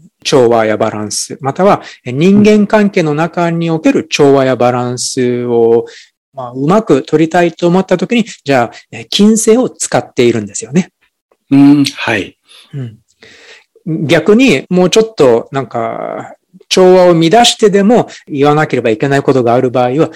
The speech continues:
Speaker 1: じゃあもしかしたらもうちょっと違う天体ね、火星とか水星とかを使わなきゃいけないのかもしれないけど、でも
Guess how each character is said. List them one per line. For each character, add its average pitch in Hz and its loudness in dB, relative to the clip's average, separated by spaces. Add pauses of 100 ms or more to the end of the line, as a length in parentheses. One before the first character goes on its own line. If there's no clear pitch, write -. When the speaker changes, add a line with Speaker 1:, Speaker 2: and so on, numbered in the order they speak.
(160)
Speaker 1:
じ 120 -6
ゃ 113 -2
あ 110 -10
も 123 -8
し 120 -8
か - -12
し - -16
た 107 -10
ら 104 -8
も 135 -10
う - -2
ち - -4
ょ 123 2
っ - -16
と - -6
違 135 2
う 123 0
天 120 -4
体 113 -8
ね、 123 -8
火 131 -6
星 143 0
と - 0
か 113 -4
水 - 0
星 139 0
と 156 -2
か 127 -4
を 104 -10
使 - -8
わ 113 -4
な 107 -8
き - -10
ゃ 104 -8
い 101 -12
け - -14
な 110 -12
い 107 -16
の 101 -20
か - -4
も 113 -10
し - -10
れ 127 -18
な 117 -12
い 113 -16
け 120 -12
ど、 110 -12 (300)
で 196 2
も 170 0